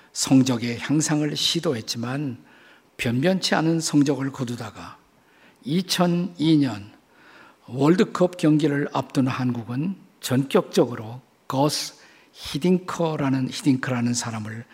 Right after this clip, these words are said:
감독으로 영입하면서 세계 사 강에 드는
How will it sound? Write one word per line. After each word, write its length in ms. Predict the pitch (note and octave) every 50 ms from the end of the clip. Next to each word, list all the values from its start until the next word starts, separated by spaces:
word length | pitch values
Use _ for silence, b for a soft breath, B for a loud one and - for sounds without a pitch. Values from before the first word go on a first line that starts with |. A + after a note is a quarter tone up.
| b b b
감독으로 760 | b - - C3+ D3 D3 F#3+ E3+ D3+ E3 D#3+ D#3+ D#3+ E3+ - - - G#2+ A2+
영입하면서 1040 | C3 C3+ D#3+ F3+ F3 - - - C#3 B2+ A#2 G#2 G2+ - C#3 D#3+ F3 D#3+ B2+ - B B B B B B B B B B B B B B
세계 640 | B - - - D3+ D#3+ C#3+ D3+ D#3+ D3+ - -
사 320 | - - - - C3+ C#3+ D#3+
강에 500 | F3 F#3+ F3 E3+ F3 F3 F3 F3+ F3+ F3 - -
드는 520 | - C#3 D3+ D#3 C#3 A#2 G#2+ G#2 - B